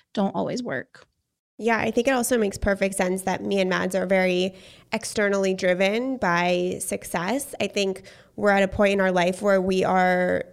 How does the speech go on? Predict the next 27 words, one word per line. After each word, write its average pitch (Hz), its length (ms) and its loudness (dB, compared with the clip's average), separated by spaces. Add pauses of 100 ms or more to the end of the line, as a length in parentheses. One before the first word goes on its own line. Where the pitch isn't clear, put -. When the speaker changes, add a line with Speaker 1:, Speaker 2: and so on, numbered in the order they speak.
(220)
Speaker 2:
understanding 226 680 2
that 180 160 0
we 190 120 0
get 185 140 2
to 202 100 -4
choose 190 300 0
what 185 160 0
success 190 380 -2
means 180 360 0
to - 240 0
us 196 300 0
and 208 80 -2
we 196 80 0
get 190 160 -4
to 202 100 -4
redefine 180 520 0
it. 311 200 0 (400)
And 208 460 4
I 220 80 0
think 202 160 0
it's 190 120 -4
very 196 600 0
important, 196 540 -2
even 196 320 -2
with 190 120 -2
the 190 100 -2
redefinition 190 1000 0